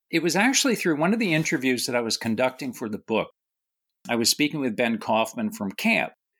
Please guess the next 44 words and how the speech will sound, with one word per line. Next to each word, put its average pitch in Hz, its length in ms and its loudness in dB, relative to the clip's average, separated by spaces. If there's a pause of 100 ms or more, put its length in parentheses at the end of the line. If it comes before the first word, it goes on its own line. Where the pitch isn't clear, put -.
(320)
and 135 160 -2
he 175 180 0
said, 151 320 0
"You 160 80 2
know, 147 320 0 (320)
at 139 140 -6
the 156 100 2
end 220 160 4
of 233 60 0
the 175 100 0
day, 135 280 2
I 117 120 0
think 135 260 -2
every 131 240 2
brand 120 360 2
really 113 240 0
needs 113 380 0
to 120 80 -4
be 110 340 0
an 131 140 -2
answer 156 420 2
to 131 260 -2
a 131 80 -2
consumer 107 520 -4
question." 147 520 -4 (760)
And 127 140 0
so, 151 460 2
just 156 180 -2
like 160 180 0
you, 175 200 4
Oliver, 131 340 0
it 127 100 0
kinda 180 220 -2
got 143 220 -2
me 156 180 2
thinking, 117 400 -4
and 120 100 -2
I 117 60 0
thought, 127 260 -2
"Well, 151 120 -2
that, 202 200 0
that's 180 280 2
true." 202 380 0
So 151 360 2